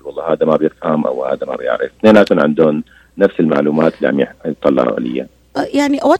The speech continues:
Speaker 2: تعليق منك دكتور على ما قاله الدكتور ريدفيلد في جلس-، في جلسة أمام مجلس الشيوخ، إن القناع يضمن، يضمن حماية الشخص أكثر من اللقاح، لأن الأخير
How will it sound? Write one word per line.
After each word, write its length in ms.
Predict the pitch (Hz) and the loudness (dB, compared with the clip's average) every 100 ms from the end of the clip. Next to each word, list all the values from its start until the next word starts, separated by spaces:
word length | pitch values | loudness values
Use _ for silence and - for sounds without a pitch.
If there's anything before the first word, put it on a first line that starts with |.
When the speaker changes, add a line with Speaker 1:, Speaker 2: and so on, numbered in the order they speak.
| - | 0
Speaker 2:
تعليق 360 | 254 269 339 | 0 0 0
منك 280 | 277 302 269 | 2 4 2
دكتور 360 | 190 226 269 226 | 0 0 2 2
على 240 | 214 226 | 2 0
ما 140 | 220 220 | 0 0
قاله 520 | - 262 254 233 - | 2 2 4 2 0
الدكتور 400 | 190 - 254 208 | -4 0 0 2
ريدفيلد 480 | 226 240 233 220 - | 0 -2 -2 -2 -2
في 160 | 233 | -4
جلس-، 400 | 196 247 247 - - | 0 0 -2 -6 -6
في 160 | 240 247 | 0 4
جلسة 360 | 269 277 247 | 4 2 -2
أمام 260 | 208 226 214 | -2 0 0
مجلس 340 | 240 220 214 | 0 0 -2
الشيوخ، 500 | 190 - 220 214 - - - - - | -6 -2 2 2 0 -8 -20 -10 0
إن 120 | 349 | 2
القناع 520 | 320 262 269 240 247 226 | 2 2 2 4 2 2
يضمن، 500 | 240 226 214 170 196 - | 2 2 -2 -6 -10 -4
يضمن 560 | 202 254 208 202 185 233 | 0 0 0 -2 -4 -4
حماية 500 | 226 214 254 269 190 | -2 0 0 0 -2
الشخص 380 | 185 - 214 214 | -6 -6 -6 -8
أكثر 380 | - - - 247 | -8 -4 -2 0
من 180 | 226 240 | 2 2
اللقاح، 520 | 220 190 - - - - - - | 0 -2 -2 -8 -8 -20 -20 -2
لأن 360 | 196 233 269 269 | 0 4 4 4
الأخير 640 | - 202 - - 294 | 2 -2 -4 0 2